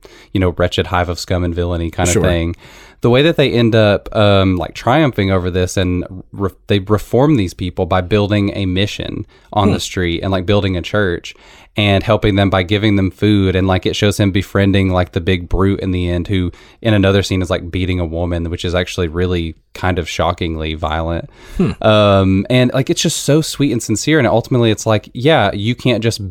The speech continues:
Speaker 1: beat all these people who are, like, they are criminals because of the situation that they're in, because they are desperate. And I was like, that is such a profound message for a film of this time.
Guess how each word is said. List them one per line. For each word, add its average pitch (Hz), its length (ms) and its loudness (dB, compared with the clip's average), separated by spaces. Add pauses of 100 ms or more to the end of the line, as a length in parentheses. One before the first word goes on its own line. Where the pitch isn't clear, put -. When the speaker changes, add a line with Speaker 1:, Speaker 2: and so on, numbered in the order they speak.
(120)
Speaker 1:
beat 113 240 0 (340)
all 95 180 2
these 92 220 -2
people 101 400 0
who 92 140 -2
are, 87 280 0 (840)
like, 110 200 0
they 113 140 4
are 107 100 4
criminals 120 480 2
because 101 360 0
of 92 100 -2
the 101 80 0
situation 98 580 -2
that 87 140 -4
they're 85 160 -2
in, 92 200 0
because 90 260 -2
they 90 140 0
are 85 80 0
desperate. 92 600 0
And 98 120 2
I 107 60 4
was 107 160 -2
like, 98 160 0
that 147 140 2
is 190 120 0
such - 540 -2
a 101 160 0
profound 104 720 0
message 90 480 -2
for 90 180 -2
a 85 60 2
film 110 260 -2
of 95 140 -2
this 85 180 -4
time. 90 500 -4